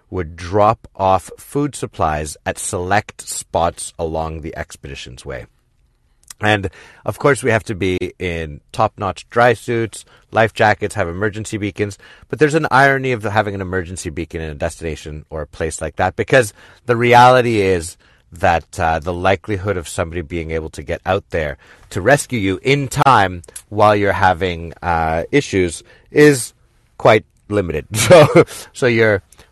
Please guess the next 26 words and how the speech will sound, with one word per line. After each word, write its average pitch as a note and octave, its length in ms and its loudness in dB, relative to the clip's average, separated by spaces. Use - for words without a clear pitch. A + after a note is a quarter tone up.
fully, D#3+ 540 6
um, E2+ 760 0
re-, G2 440 -4
relying G2+ 680 4
on F#2 160 -6
yourself. - 600 -8
And, F#2+ 260 -4
uh, F#2+ 220 4
and, A2+ 260 -6
you D#3+ 80 -2
know, D3 100 -2
that's, C#3+ 280 0
I've D3 160 2
always E3 220 -2
been B2+ 320 -2
a - 80 -4
big G#2+ 220 -2
fan F#2+ 260 0
of E2+ 120 -6
that F#2+ 220 2
type F#2 220 -4
of F2 140 -8
adventure, E2+ 560 -8
because, E2+ 800 -2
uh, D#2 420 -2
it F#2 100 -8